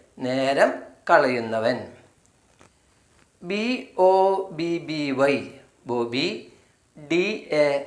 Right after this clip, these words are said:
സെഡ് സെഡ് എൽ ഇ ആർ, ഡാസ്ലർ, ബോബി ഡാസ്ലർ, വിശിഷ്ട വ്യക്തി,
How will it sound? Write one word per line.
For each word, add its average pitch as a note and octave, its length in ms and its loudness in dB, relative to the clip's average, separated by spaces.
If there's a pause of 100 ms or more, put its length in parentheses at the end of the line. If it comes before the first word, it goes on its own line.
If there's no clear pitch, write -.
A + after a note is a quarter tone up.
(160)
സെഡ് A3 420 -2
സെഡ് C#3 360 -2 (340)
എൽ F3 120 4 (380)
ഇ C#3 40 -6 (340)
ആർ, A#2+ 140 0 (540)
ഡാസ്ലർ, B2+ 760 2 (340)
ബോബി F3 420 0 (200)
ഡാസ്ലർ, B2 500 2 (400)
വിശിഷ്ട - 520 -6 (100)
വ്യക്തി, A#2 360 -8